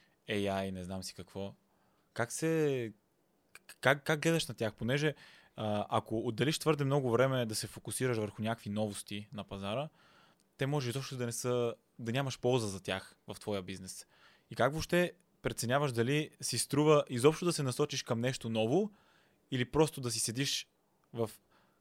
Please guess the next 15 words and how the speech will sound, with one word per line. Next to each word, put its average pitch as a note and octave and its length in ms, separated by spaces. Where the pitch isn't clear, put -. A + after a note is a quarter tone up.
твоя C3+ 220
път, - 220
на A#2 60
който B2 240
в - 80
момента A#2 280
се A2 120
намираш, G#2 580
за A2 240
да A#2+ 320
не A#2+ 100
допускаш - 440
излишни, A#2 520
излишни A#2 400
грешки? A2+ 440